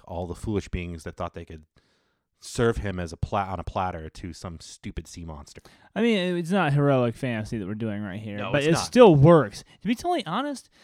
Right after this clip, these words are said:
Speaker 2: it kinda works better than some heroic fantasy that we've done.
Speaker 1: Yeah, I mean, I mean, the fact of the matter is, is that I, I see, I see a perfect reason for me to wanna do this job,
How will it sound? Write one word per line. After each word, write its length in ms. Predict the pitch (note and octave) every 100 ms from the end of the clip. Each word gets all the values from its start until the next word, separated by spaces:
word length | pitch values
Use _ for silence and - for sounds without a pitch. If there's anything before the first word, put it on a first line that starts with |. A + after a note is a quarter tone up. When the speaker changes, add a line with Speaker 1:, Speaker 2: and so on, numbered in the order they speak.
| - -
Speaker 2:
it 100 | E3+
kinda 260 | A#3+ E4
works 420 | A#3+ C#3+ D#3 F#3 D3
better 440 | A#2+ B2 C#3 C#3+
than 240 | B2 A#2+
some 180 | A#2+ C3+
heroic 420 | A#2+ B2+ C3 D#3
fantasy 340 | G#2 G2 F#2 F#2
that 60 | D2+
we've 120 | F#2+
done. 280 | C#2+ A1+ - _ _ _ _ _ _ _
Speaker 1:
Yeah, 240 | F#3+ A#3+ A#2+
I 140 | D3+
mean, 260 | F#3 D#3+ C#3
I 60 | D3+
mean, 180 | D#3 C3
the 60 |
fact 160 | - G#3+
of 40 |
the 60 | F3+
matter 200 | C3+ C#3
is, 120 | D3
is 140 | G2
that 160 | A2 G2 G#2+
I, 280 | B2 B2+ A2+ - _ _ _
I 140 | B2
see, 340 | C3+ C#3 A2 G2
I 100 | B2+
see 160 | A#2+ B2
a 60 |
perfect 260 | - - A#2
reason 260 | A#2 A#2 G#2
for 120 | -
me 60 | G2
to 80 |
wanna 240 | F2+ A2+ D#3
do 140 | G#2
this 160 | E2 -
job, 380 | F2 D#2 E2+